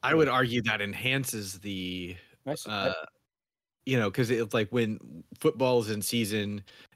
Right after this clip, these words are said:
Speaker 1: like, everybody gears up for it. There's, they anticipate it. Then, you know, there's the,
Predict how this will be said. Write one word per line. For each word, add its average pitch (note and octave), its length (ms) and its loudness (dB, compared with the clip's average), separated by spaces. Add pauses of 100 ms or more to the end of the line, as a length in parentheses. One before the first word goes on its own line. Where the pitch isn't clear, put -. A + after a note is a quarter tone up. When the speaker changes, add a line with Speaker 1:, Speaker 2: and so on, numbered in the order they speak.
Speaker 1:
like, G2+ 180 -2
everybody F#2+ 320 0
gears F#2 320 -4
up C#3+ 140 2
for C3 320 4
it. A#2 220 2
There's, F2+ 240 -6
they G2 320 -4 (140)
anticipate A2+ 680 -2
it. A2 220 0
Then, F#2 380 -4 (220)
you G2 160 -6
know, F2 140 -6
there's F#2+ 320 -4
the, F#2 120 -4